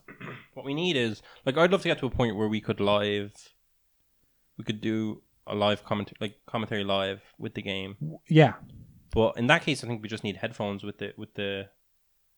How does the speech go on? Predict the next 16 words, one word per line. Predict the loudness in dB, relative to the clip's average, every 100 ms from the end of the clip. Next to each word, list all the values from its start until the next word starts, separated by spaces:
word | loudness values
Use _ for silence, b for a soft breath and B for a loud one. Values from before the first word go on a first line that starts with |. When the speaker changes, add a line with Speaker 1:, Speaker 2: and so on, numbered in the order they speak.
| _ _ _ _ 6
Speaker 2:
Yes, | 6 6 -4
Speaker 1:
with | -4
the |
Speaker 2:
yes, | -4 -2
Speaker 1:
sound, | -2 0
Speaker 2:
yes. |
Speaker 1:
yeah, | 4
Speaker 2:
There's | 4 6
Speaker 1:
yeah. |
Speaker 2:
so-, | 2
some | 2 4 6
logistics | 8 6 4 2
to | 2
be | 2
worked | 2 4
out. | 4 4